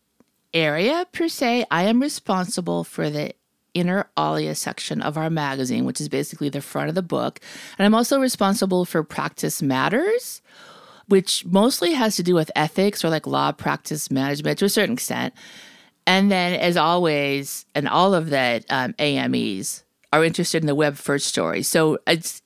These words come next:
and so news, basically. If anybody thinks there's a story that hasn't been done that lawyers are interested in reading, hit me up, 'cause that's what I want. I want stories that haven't been done a million times that our audience would find interesting.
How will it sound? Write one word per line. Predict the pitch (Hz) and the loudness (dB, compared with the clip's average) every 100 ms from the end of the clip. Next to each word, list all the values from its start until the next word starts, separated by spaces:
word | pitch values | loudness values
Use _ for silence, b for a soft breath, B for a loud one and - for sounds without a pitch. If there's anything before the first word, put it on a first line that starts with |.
| _ 85 - | _ -14 -2
and | 185 175 170 - | 0 2 0 0
so | 202 | 2
news, | 196 208 220 185 107 - - | 4 4 4 4 2 -2 -4
basically. | 160 139 135 131 131 B B B B - | 0 0 0 -2 -2 B B B B -10
If | 170 - | -4 0
anybody | 233 277 269 269 277 277 - - | 2 2 0 0 0 -2 -4 -6
thinks | - 202 202 | 0 2 2
there's | 190 175 | 0 0
a | 180 | -2
story | - - 175 175 170 160 | -2 2 2 4 2 0
that | 120 | -4
hasn't | - 156 190 185 | 0 0 2 0
been | 180 175 | 0 0
done | 165 160 156 156 151 | 0 2 2 0 -2
that | 139 | -2
lawyers | 156 151 156 165 160 | 0 2 4 2 0
are | 139 | -2
interested | - 170 196 - 196 | -2 0 0 2 2
in | 180 | 4
reading, | 165 170 180 180 190 202 B B B | 4 4 4 2 2 -2 B B B
hit | 208 185 | -2 2
me | 185 | 2
up, | 131 - - | 0 -2 -4
'cause | 160 | 0
that's | 165 180 170 | 2 2 2
what | |
I | 143 | 2
want. | 139 120 - - _ _ _ _ | 2 0 -4 -10 _ _ _ _
I | - | 0
want | 165 165 - | 2 2 0
stories | - 180 170 160 | 2 4 4 2
that | 139 | 0
haven't | 170 190 | 2 4
been | 196 | 4
done | 170 170 | 2 2
a | |
million | 165 165 160 | 2 0 -2
times | - 147 139 139 143 | 0 2 2 0 2
that | 143 | 2
our | 123 | 4
audience | 123 135 131 135 | 4 4 2 -2
would | 135 | -4
find | 117 117 | -2 -2
interesting. | 95 - - 85 - | -2 -4 -4 -4 -6